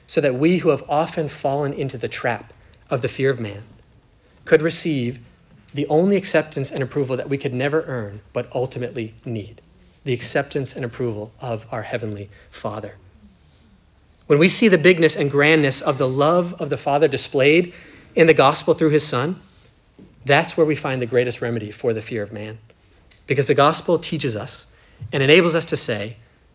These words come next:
"If God is for us, who can be against us? Who shall bring any charge against God's elect? Who is to condemn? Christ Jesus is the one who died, more than that,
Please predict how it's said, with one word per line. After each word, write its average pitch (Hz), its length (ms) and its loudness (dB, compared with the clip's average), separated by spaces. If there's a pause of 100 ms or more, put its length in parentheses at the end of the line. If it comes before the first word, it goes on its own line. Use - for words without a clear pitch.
(240)
"If 143 180 -6
God 143 180 -4
is 143 100 -6
for 120 260 -4
us, - 280 -14 (280)
who 151 140 -4
can 131 160 -6
be 117 100 -4
against 107 380 -12
us? - 260 -20 (480)
Who 208 200 6
shall 208 180 6
bring 170 320 4 (220)
any 202 240 6
charge 117 680 -2 (500)
against 131 320 0
God's 123 260 0
elect? 110 380 -6 (640)
Who 226 200 8
is 226 120 8
to 220 120 2
condemn? 139 480 4 (400)
Christ 185 380 4
Jesus 190 260 2
is 156 100 0
the 160 40 0
one 165 140 6
who 160 80 0
died, 147 260 2
more 151 200 6
than 160 160 0
that, 113 180 -6